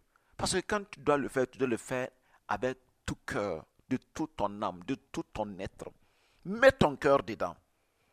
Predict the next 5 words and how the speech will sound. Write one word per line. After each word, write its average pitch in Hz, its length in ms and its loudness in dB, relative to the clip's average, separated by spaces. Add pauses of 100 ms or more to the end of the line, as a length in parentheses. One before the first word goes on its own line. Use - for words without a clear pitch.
(600)
Et 175 220 4
les 180 140 12
responsables 175 560 6
des 160 240 2
églises, 135 420 -2